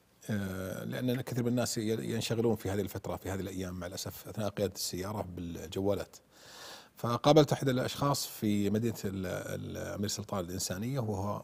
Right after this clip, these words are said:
معاق إعاقة كاملة، يعني شلل رباعي، فكنت أسأله عن السبب، فقال: "كانت رسالة جوال". مسكت الجوال، كنت أريد أرسل،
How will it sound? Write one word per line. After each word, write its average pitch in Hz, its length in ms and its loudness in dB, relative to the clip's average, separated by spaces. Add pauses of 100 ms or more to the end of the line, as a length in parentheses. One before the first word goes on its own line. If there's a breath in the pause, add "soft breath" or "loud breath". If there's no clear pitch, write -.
معاق 107 420 -2
إعاقة 98 400 -4
كاملة، 87 380 -2 (360)
يعني 90 140 -8
شلل 101 260 2
رباعي، 92 400 -2 (720 soft breath)
فكنت 120 400 0
أسأله 135 360 2
عن 104 160 0
السبب، 120 400 2 (680 loud breath)
فقال: 139 540 2
"كانت 131 360 0
رسالة 127 260 2
جوال". 104 360 0 (420)
مسكت 117 200 -4
الجوال، 123 560 0
كنت 123 200 -8
أريد 117 240 -4
أرسل، 104 460 -4